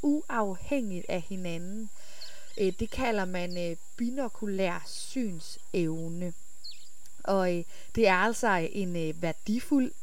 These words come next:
egenskab, når de jager bytte. Det giver dem, øh, nemlig muligheden for at fokusere deres øjne i forskellige retninger, hvilket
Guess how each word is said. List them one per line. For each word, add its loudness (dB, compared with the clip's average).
egenskab, 0
når -2
de -2
jager -2
bytte. -2
Det 0
giver 6
dem, 2
øh, 0
nemlig 0
muligheden 2
for 0
at -2
fokusere 0
deres 0
øjne 2
i -2
forskellige 2
retninger, -2
hvilket 0